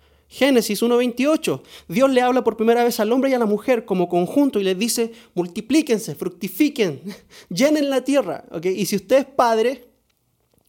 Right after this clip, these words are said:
o si usted estuvo en la primaria, ah, usted sabe cómo se lleva a cabo el proceso de multiplicación, ¿cierto?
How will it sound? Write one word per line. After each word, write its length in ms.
o 60
si 100
usted 200
estuvo 340
en 100
la 120
primaria, 440
ah, 480
usted 220
sabe 260
cómo 200
se 120
lleva 180
a 40
cabo 180
el 60
proceso 420
de 60
multiplicación, 640
¿cierto? 480